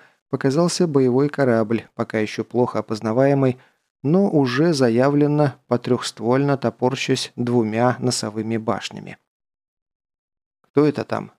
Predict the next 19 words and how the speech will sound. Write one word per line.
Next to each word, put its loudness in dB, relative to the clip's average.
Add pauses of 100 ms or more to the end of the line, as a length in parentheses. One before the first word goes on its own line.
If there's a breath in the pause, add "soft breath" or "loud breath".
(540)
Судя -2
по 0
всему, 2
артиллерийский 0
крейсер. -2 (480)
Рука -2
Скопина -2
самопроизвольно -2
дёрнулась 0
к -20
отсутствующему -4
биноклю. -4 (1160)
Командование 2
тов -2
стягивало 2
в 0
Индокитай 2
серьёзную 0
группировку. -2